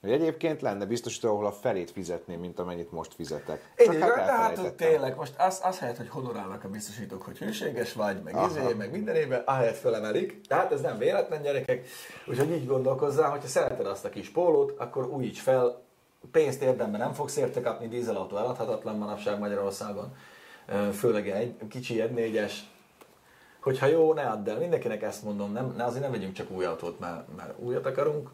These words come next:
Speaker 2: azt hagyjátok meg nekünk. <laughs> De
Speaker 1: Na, ez egy jó,
Speaker 2: csak nincs vele
Speaker 1: azt
Speaker 2: baj, akkor
Speaker 1: az
Speaker 2: ki
Speaker 1: a
Speaker 2: akarná próbálni a kocsit,
Speaker 1: Mhm.
Speaker 2: mikor csúszik el, hogy érezem, stb. Éjjelente mennyire baszogatnak egy bevásárlóközpont parkolóba? Nagyon.
Speaker 1: Nagyon.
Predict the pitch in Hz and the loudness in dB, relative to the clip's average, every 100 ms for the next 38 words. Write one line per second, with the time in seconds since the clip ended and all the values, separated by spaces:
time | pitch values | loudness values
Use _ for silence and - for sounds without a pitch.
0 | - - - 107 95 92 - 78 95 - | -16 -14 -8 -6 -4 -4 -6 -8 -6 -4
1 | - - - - - - 190 - - - | -6 -12 -16 -18 -20 -2 -2 -2 -12 -20
2 | - - - 110 113 110 110 - - _ | -20 -20 -6 0 2 0 -4 -8 -18 _
3 | _ _ 151 175 107 101 110 127 101 98 | _ _ -2 0 0 0 -2 0 0 0
4 | 123 123 - 117 113 110 113 110 - 107 | -4 -8 -2 0 2 0 -2 -4 -2 -2
5 | 104 - 101 107 107 104 101 98 113 110 | -2 -6 -4 0 0 0 -4 -2 0 0
6 | 104 87 - 113 117 123 143 104 110 98 | -2 -4 -6 -6 -4 -2 -2 -2 -6 -12
7 | - 101 98 90 104 101 95 - 113 104 | -4 -2 -2 -2 0 -2 -4 -8 -8 -6
8 | 95 - - - - - - - 120 117 | -6 -8 -10 -14 -20 -20 -10 2 4 4
9 | 107 113 113 113 101 101 - 107 104 104 | 2 -4 -4 -2 0 -2 -2 -2 0 -2
10 | 101 104 101 101 107 101 101 95 104 98 | 0 2 2 0 0 0 -2 -6 -4 -2
11 | 98 104 95 - - 69 50 - - 107 | -2 -2 -4 -4 -8 -12 -12 -12 -8 -2
12 | 95 92 90 | 0 0 -4